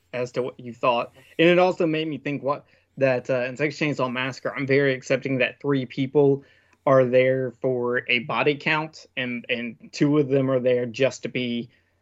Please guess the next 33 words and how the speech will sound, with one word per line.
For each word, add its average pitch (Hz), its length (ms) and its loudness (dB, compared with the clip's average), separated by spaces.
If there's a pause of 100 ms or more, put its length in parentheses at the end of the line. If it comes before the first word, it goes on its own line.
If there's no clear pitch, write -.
(140)
like, 120 420 2 (400)
the, 127 440 0
the 131 120 0
men 127 360 2
on 123 180 -4
the 117 380 -4
arms 131 320 -2
of 117 120 2
their 120 140 4
girlfriends. 156 920 0 (1080)
But, 123 420 2
uh, 113 320 -2 (200)
okay. 180 240 0 (1120)
Uh, 139 460 2 (160)
from 254 260 0
there, 254 200 6
we 220 160 -2
move 214 240 -4
on 190 240 -4
to 175 240 -4
pacing 190 560 -4
and 160 180 -2
editing. 123 580 -2
And 107 80 -16
this 120 180 -12
one's 120 220 -10
gonna 117 220 -12
be 120 140 -8
an 127 100 -4
<laughs> - 0 -
interesting 131 680 -4
one. 135 300 0 (460)
Um, 143 600 4